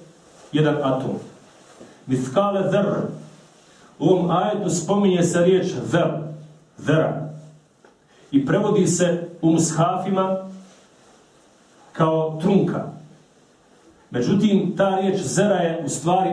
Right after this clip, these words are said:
atom. Trunka je vidljiva, a atom nije vidljiv. Muslimani su znali za atom još prije hiljadu i četiristo i više godina preko ovog ajeta. I Allah dželešanu spominje atom vezujući ga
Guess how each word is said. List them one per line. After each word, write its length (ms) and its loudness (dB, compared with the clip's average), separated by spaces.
atom. 420 -2
Trunka 280 2
je 160 0
vidljiva, 340 2
a 360 -2
atom 280 -2
nije 260 4
vidljiv. 340 2
Muslimani 680 0
su 360 2
znali 480 0
za 100 2
atom 520 2
još 360 0
prije 320 2
hiljadu 360 4
i 80 2
četiristo 380 0
i 40 2
više 280 2
godina 380 0
preko 220 -2
ovog 180 2
ajeta. 480 -2
I 100 2
Allah 280 2
dželešanu 560 0
spominje 680 0
atom 460 0
vezujući 760 2
ga 320 0